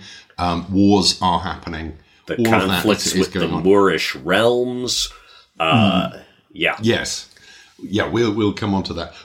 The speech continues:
Speaker 1: But it's, yes, there's, I don't think it ever properly engages with how much of the real world it wants to.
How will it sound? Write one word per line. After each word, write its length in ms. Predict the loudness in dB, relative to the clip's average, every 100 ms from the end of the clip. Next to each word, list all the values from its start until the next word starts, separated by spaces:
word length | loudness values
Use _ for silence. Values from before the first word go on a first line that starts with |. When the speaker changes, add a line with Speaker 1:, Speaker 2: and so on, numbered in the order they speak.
| -4
Speaker 1:
But 100 | -2
it's, 440 | 0 0 -2 -4 _ _ _ -6
yes, 480 | 0 2 2 -2 0
there's, 540 | 2 2 0 -6 -8 _ -20 -20 _ _ _ _ _ -4
I 120 | 0
don't 200 | 2 2
think 120 | 2 2
it 60 |
ever 120 | 2 2
properly 380 | 0 -2 0
engages 540 | 0 0 0 0 -2 -4
with 120 | -6
how 180 | -4 -2
much 280 | -2 -4 -8
of 80 |
the 60 | -6
real 260 | -2 0 0
world 360 | -2 -2 -6
it 200 | -8 -8 -4
wants 320 | -4 -4 -10 -8
to. 240 | -8 -8